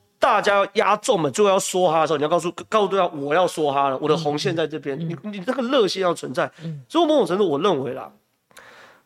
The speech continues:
Speaker 1: 民进党跟国民党我觉得都过犹不及。
Speaker 2: 嗯。
Speaker 1: 国民党是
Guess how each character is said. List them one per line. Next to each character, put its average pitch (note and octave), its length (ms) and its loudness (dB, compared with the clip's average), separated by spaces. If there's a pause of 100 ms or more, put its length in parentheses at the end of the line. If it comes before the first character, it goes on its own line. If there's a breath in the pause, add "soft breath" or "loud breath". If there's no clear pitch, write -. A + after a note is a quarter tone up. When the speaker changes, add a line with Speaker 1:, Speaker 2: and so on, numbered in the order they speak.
(160)
Speaker 1:
民 G3 160 2
进 B3 160 2
党 D3+ 100 4
跟 E3 100 2
国 D#3 120 0
民 D3 80 2
党 C3+ 120 2
我 A#2+ 80 -6
觉 A2+ 40 -10
得 C3+ 80 -4
都 D3 100 2
过 D3 180 -2
犹 A#2 80 -4
不 A#2 140 -12
及。 - 200 -16 (320)
Speaker 2:
嗯。 C#3+ 180 -12
Speaker 1:
国 A#3 120 -4
民 D4 80 4
党 G3 80 2
是 B3 120 -2